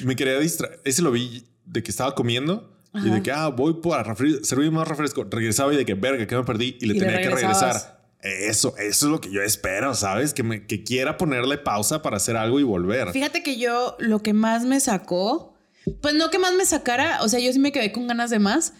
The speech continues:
Speaker 1: Ajá.
Speaker 2: pero porque siento que justo en estos episodios que son como que de, la trama de esta semana es
Speaker 1: Ujú.
Speaker 2: esta. En esos episodios de esa semana yo creo que se perdía como que el focus, pero no de la trama principal.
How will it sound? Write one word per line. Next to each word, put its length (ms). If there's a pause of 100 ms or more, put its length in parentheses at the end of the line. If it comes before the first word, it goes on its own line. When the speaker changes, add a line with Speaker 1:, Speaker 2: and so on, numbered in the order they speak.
(140)
Speaker 1:
Ajá. 260
Speaker 2:
pero 200
porque 240
siento 260
que 100
justo 300
en 60
estos 260
episodios 480
que 120
son 180
como 200
que 120
de, 260
la 160
trama 240
de 80
esta 160
semana 400
es 400
Speaker 1:
Ujú. 240 (280)
Speaker 2:
esta. 580 (260)
En 480
esos 220
episodios 400
de 80
esa 160
semana 400
yo 160
creo 200
que 680
se 260
perdía 540
como 180
que 80
el 120
focus, 520 (380)
pero 240
no 840
de 200
la 160
trama 320
principal. 760